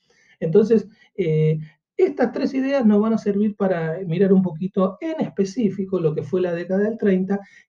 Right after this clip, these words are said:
que, como yo decía antes, es una década donde pasó mucho,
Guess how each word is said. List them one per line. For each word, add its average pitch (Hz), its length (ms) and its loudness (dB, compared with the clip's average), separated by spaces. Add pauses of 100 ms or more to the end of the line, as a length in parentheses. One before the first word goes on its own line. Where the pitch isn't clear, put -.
que, 220 220 4
como 196 240 2
yo 226 140 4
decía 240 460 2
antes, 214 440 2 (720)
es 202 180 4
una 226 180 6
década 190 500 4
donde 165 300 2
pasó - 320 -4
mucho, 202 580 4